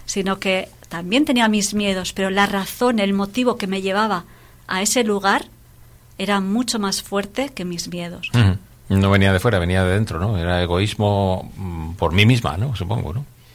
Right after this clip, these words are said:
Speaker 1: Es, fíjate, yo te diré una palabra. A veces creemos que cuando hacemos algo por nosotros mismos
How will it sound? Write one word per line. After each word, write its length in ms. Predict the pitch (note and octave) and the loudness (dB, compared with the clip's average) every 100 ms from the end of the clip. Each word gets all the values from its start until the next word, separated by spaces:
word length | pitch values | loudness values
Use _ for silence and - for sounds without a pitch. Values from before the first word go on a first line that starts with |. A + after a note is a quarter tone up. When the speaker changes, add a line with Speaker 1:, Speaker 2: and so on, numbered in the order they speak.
| - - - - - - - - - - - - - - - - | -16 -16 -16 -20 -20 -20 -20 -20 -20 -20 -20 -20 -20 -20 -20 -20
Speaker 1:
Es, 380 | - - B3 A3+ | -14 -8 -6 -4
fíjate, 580 | - C4+ D#4 D4 - A#3+ - - | -6 -6 -6 -6 -6 -6 -8 -8
yo 140 | G#3+ | -6
te 140 | A#3 B3 | -2 -2
diré 160 | A3 | -2
una 160 | A3+ A#3 | -2 -4
palabra. 340 | G#3 G#3 G#3 | -4 -2 0
A 20 | |
veces 360 | G#3 A3 C4 - - - - - | 0 -2 -4 -4 -14 -20 -20 -8
creemos 420 | A3+ A3 A#3+ B3+ | 0 2 4 2
que 160 | - A3 | 0 0
cuando 640 | A3 G3+ G3 G3+ G3 G3 - | 0 2 4 4 4 2 -4
hacemos 520 | G3+ G3+ A3+ C4 B3 | -10 -2 2 2 2
algo 260 | B3 B3 B3 | 2 2 0
por 160 | G#3 | -2
nosotros 560 | G3 G3 A#3 A#3 A#3 G#3 | -2 0 0 2 0 0
mismos 600 | G#3+ B3 - G3+ C4 | 0 0 0 -2 -4